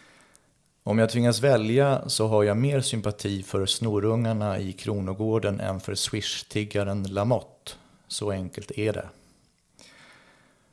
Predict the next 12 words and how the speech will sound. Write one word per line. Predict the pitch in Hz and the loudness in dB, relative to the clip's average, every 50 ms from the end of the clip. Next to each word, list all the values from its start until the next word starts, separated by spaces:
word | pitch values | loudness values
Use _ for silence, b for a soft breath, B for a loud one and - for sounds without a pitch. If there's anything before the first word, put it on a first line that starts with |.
| B B B B B _ _ _ _ _ | B B B B B _ _ _ _ _
Daniel | - 95 101 107 107 104 | -2 0 2 2 2 0
Sjölin, | - - 113 107 117 110 95 - - 101 101 B B B B B B B B B B | 0 0 0 0 0 0 -2 -2 -6 -8 -10 B B B B B B B B B B
redaktör | 101 101 101 98 - - - 101 98 95 | -4 -2 -2 -2 -2 -2 -2 0 0 0
på | - 101 | -2 -4
Expressen | - - - - 98 98 - - 98 95 | -6 -6 -4 -4 -2 -2 -2 -2 -4 -4
Kultur | - 104 98 - - 143 147 151 151 147 | -4 -6 -4 0 2 2 2 2 0 -2
och | 120 - | -6 -6
tidigare | - 107 101 98 101 | -6 -4 -4 -4 -4
programledare | - - 101 107 110 107 101 98 104 110 107 107 110 104 104 107 - | -4 -4 -2 0 2 2 2 0 0 0 0 0 0 -2 -2 -2 -4
S | 104 104 - - | -4 -6 -4 -6
V | 95 | -8
T. | - - - | -8 -8 -8